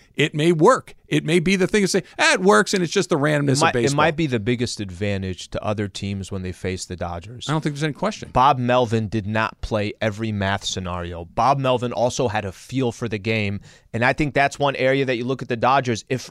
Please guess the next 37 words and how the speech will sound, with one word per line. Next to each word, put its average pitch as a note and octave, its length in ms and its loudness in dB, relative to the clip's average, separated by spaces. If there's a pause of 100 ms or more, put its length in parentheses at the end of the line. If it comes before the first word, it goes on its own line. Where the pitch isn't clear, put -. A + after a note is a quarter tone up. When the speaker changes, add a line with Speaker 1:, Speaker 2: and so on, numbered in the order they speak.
Speaker 2:
if, - 220 -6 (340)
if F3 180 0
you C4 140 2
look, B3+ 140 6
Speaker 1:
Yeah. D#3+ 100 2
Speaker 2:
if, - 180 -2
if F#3 120 2
I A#3 100 8
told A3+ 220 2
you F3 100 4
right C3 160 4
now, G2 240 -2 (500)
Andrew F3+ 240 2
Friedman D#3+ 340 0
has A#2 120 0
been A2+ 300 -2
the, G#2 400 -4 (500)
uh, - 80 -12 (160)
president E3+ 720 4
for B2+ 460 2
nine D#3 480 2
years C#3 560 2
of A#2 180 0
the, A#2+ 80 0 (120)
or C#3+ 240 2
eight F3+ 180 0
years E3 240 2
for - 80 -8
the C3 80 -2
Los B2 280 0
Angeles C3+ 400 0
Dodgers. G2+ 520 0
He's D3 200 -2
running D#3 300 2
the C3 100 0
entire D3+ 400 2
operation. B2+ 680 0